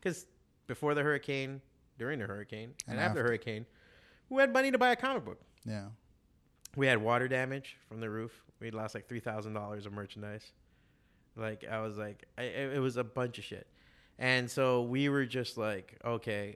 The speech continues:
Speaker 1: And by then, he had to make ends meet. And I was like, I think I literally was Ubering just all the fucking time. I was just
Speaker 2: Yeah.
Speaker 1: Ubering all the time just to make money.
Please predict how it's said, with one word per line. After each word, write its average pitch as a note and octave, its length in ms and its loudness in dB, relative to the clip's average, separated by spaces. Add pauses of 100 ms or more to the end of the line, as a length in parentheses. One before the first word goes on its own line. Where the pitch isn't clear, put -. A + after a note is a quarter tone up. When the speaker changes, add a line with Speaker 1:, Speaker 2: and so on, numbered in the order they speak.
Speaker 1:
And A2+ 400 -4
by A#2 160 6
then, B2+ 240 2
he F#3+ 240 -2
had B2+ 160 4
to A2+ 60 0
make A2 180 0
ends G#2 240 -4
meet. G#2+ 300 -6 (120)
And A2 120 -8
I C3 100 -2
was C3 240 -4 (100)
like, A#2 280 -8
I A#2 40 -8
think C3 160 -4
I A#2+ 40 -2
literally A2 420 -2
was G2+ 160 -8
Ubering G#2 540 -6 (100)
just - 160 -18
all G#2+ 180 -8
the A2 60 -14
fucking - 300 -14
time. - 320 -16
I - 60 -20
was A#2 100 -8
just A2 120 0
Speaker 2:
Yeah. G2 60 -6
Speaker 1:
Ubering A#2 340 -6
all G2 80 -10
the G2 60 -14
time G2 240 -14
just G#2 140 -16
to - 40 -14
make G#2 160 -12
money. E2+ 240 -16